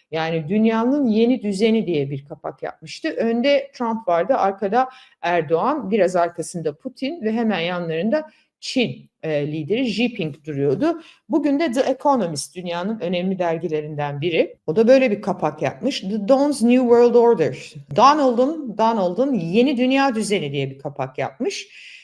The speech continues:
En ön sırada böyle bir kabadayı, e, halinde resmedilmiş Donald Trump'ı görüyorsunuz. Zaten içerisinde de bu eleştiriliyor. Yani kafasına göre takılan, regülasyon kural tanımayan, kurumların geleneklerini alt üst eden,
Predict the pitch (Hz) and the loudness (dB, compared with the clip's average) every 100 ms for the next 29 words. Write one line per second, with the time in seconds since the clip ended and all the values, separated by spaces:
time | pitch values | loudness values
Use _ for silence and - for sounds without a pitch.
0 | _ - 269 285 247 233 226 196 262 220 | _ 0 0 2 0 0 0 0 0 0
1 | 220 214 220 - 208 254 214 196 160 143 | 0 0 -4 -2 0 2 2 0 0 -2
2 | - 147 151 151 - 175 170 165 160 165 | -6 -4 -4 -6 -2 -2 -2 -4 -2 0
3 | 190 - 180 156 165 277 - 208 214 220 | -2 -4 -6 -6 -6 -6 -4 -2 -2 -4
4 | - 214 214 233 196 147 131 - 160 311 | -4 -4 -4 -2 -2 -2 -6 -10 -12 -12
5 | - - _ _ _ _ 226 226 233 196 | -12 -18 _ _ _ _ 0 0 -2 -2
6 | 196 226 226 254 269 277 208 233 190 160 | 4 4 4 0 0 0 2 2 2 0
7 | - - 151 143 147 147 143 214 220 208 | -4 -10 -8 -4 -2 -4 -6 -6 -6 -4
8 | 247 202 190 185 185 160 175 156 151 180 | -4 -2 0 -2 -4 -6 -4 -4 -4 -4
9 | 185 190 185 190 190 190 185 175 175 175 | -2 0 0 0 -4 -4 0 0 2 -2
10 | 180 185 151 131 139 _ 180 185 185 180 | -2 -2 -4 -6 -10 _ -4 -2 0 0
11 | 196 175 175 180 180 175 160 160 170 202 | 0 0 0 -4 -4 -6 -2 -2 -4 -10
12 | - 147 151 240 | -8 -2 0 0